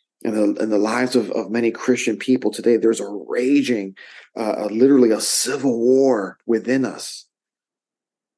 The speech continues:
Am I following Christ or am I following myself, the flesh? Let's call it the kingdom of Saul. The flesh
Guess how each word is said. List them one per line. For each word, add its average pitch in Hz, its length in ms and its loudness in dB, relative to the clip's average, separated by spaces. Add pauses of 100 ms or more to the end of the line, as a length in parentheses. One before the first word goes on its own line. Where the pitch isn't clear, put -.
(140)
Am 101 120 -12
I 101 80 -8
following 131 640 -2
Christ - 840 -4 (840)
or 139 120 2
am 120 80 -2
I 113 80 -6
following 123 600 -2
myself, 101 760 -4
the 104 80 -2
flesh? - 840 -4 (1040)
Let's - 100 -14
call 127 240 0
it 123 60 0
the 120 80 -4
kingdom 131 340 -2
of 107 100 -2
Saul. - 480 -4 (300)
The - 80 -16
flesh - 680 -4